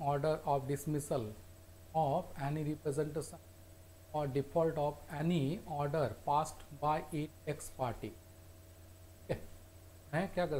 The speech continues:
setting aside any order, कोई ऑर्डर निकाल सकता है और setting aside, setting aside कर सकता है of dis-, dismissal of any representation for default or any order passed in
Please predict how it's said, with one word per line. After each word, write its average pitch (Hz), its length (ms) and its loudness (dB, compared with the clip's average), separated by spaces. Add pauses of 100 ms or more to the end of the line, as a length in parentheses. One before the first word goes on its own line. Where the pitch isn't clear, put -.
setting 160 320 6 (120)
aside 165 420 2
any 143 120 2 (120)
order, 135 180 2 (580)
कोई 139 100 6
ऑर्डर 135 200 8
निकाल 139 300 2
सकता - 360 -6
है 139 100 0 (540)
और 151 280 6
setting 160 340 8
aside, 156 280 4 (120)
setting 156 340 0
aside 135 280 2
कर 131 100 2
सकता - 340 -6
है - 40 -18 (380)
of 135 140 0
dis-, 147 240 2 (300)
dismissal 156 560 4 (640)
of 160 240 6
any 160 200 8
representation 165 760 4 (100)
for 147 120 0
default 135 460 0 (200)
or 170 160 0
any 165 320 4
order 165 180 6 (100)
passed 170 360 4
in 175 120 -8